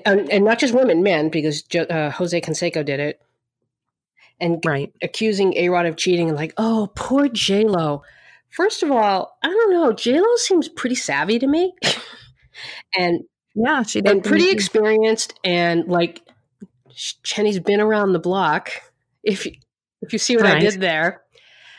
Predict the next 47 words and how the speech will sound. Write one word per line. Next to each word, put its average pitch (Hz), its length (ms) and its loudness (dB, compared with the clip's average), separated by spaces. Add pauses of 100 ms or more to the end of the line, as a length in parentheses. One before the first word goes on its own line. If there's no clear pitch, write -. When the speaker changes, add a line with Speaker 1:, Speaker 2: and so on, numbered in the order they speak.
(140)
Speaker 1:
And 233 120 2
it's 233 160 0
so 294 240 2
condescending 254 760 0
to 269 140 -6
me. 285 300 0 (280)
Speaker 2:
Yes, 180 260 2
I 151 120 2
do 151 100 -2
Speaker 1:
You 160 60 2
Speaker 2:
see 160 140 -2
Speaker 1:
see 156 60 4
what 139 80 4
Speaker 2:
what 156 40 0
Speaker 1:
I 156 60 2
Speaker 2:
you 143 40 -2
Speaker 1:
did 170 140 0
Speaker 2:
did - 20 0
Speaker 1:
there? 269 100 0
Speaker 2:
there. - 120 -4 (240)
Speaker 1:
So - 400 0 (240)
it's - 200 -2
so 277 260 0
Speaker 2:
<laughs> - 120 -2
Speaker 1:
condescending 214 560 2
to 247 140 -2
me 254 400 2
when 190 180 0
people 208 240 -6
say, - 120 -8 (100)
"Oh, 175 280 -8
poor 269 240 -4
J-Lo." 156 840 -4 (340)
Yeah, 170 220 -2
poor 370 240 -2
J-Lo. 349 360 2
That's 214 220 0
why 285 120 0
you 285 140 0
went 247 200 -2
to 302 80 -2
the 277 80 -4
press 247 580 0 (100)
and 190 400 0
you 196 380 -2 (400)
revealed 233 640 0
this 196 240 -2